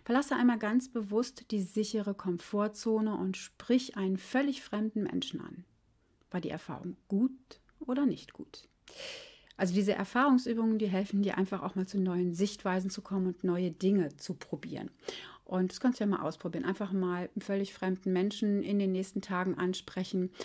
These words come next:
und den vielleicht mal irgendwie was fragen, was dir auf dem Herzen liegt. So nach dem Motto, weiß ich nicht, "Wie gefallen Ihnen eigentlich meine <laughs> neuen Schuhe?" oder so etwas.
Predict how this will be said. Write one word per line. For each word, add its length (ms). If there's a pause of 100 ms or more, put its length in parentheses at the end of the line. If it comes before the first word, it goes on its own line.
(240)
und 340
den 160
vielleicht 380
mal 100
irgendwie 380
was 180
fragen, 640
was 240
dir 320
auf 140
dem 160
Herzen 400
liegt. 220
So 100
nach 140
dem 160
Motto, 260
weiß 160
ich 80
nicht, 160 (180)
"Wie 120
gefallen 400
Ihnen 180
eigentlich 300
meine 220
<laughs> 120
neuen 160
Schuhe?" 320
oder 180
so 80
etwas. 280